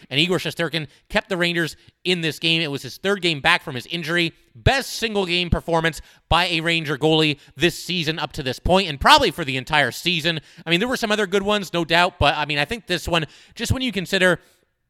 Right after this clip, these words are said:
the shaky start that the Rangers had as a whole, they were in an early two to nothing deficit, and just the way that he kept them in this game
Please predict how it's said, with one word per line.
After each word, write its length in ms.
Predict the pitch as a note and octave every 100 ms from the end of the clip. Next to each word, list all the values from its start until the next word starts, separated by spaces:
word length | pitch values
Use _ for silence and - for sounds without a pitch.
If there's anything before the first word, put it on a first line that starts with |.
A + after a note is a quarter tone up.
| _ _ _
the 100 | -
shaky 300 | C3+ F#3+ F3+
start 240 | F3 F#3+ F3+
that 100 | E3
the 60 |
Rangers 280 | D3+ E3+ D3
had 140 | D#3+ D3+
as 100 | C3
a 80 |
whole, 340 | G#2+ G3+ A#3 F#3+ -
they 160 | - B2+
were 160 | B2+ C3+
in 180 | D#3 D3
an 100 | D3
early 240 | D3 D3
two 220 | C3 -
to 40 | D#3
nothing 300 | D#3 - B2
deficit, 580 | F3 G3 G3 G3+ G3 - - - -
and 260 | C#3+ C#3
just 200 | C3+ F3
the 80 | D3+
way 300 | B2 F3+ F3
that 80 | E3
he 140 | C3
kept 220 | C#3+ F#3
them 140 | D#3 D3+
in 60 |
this 140 | D3+ -
game 280 | D#3 D3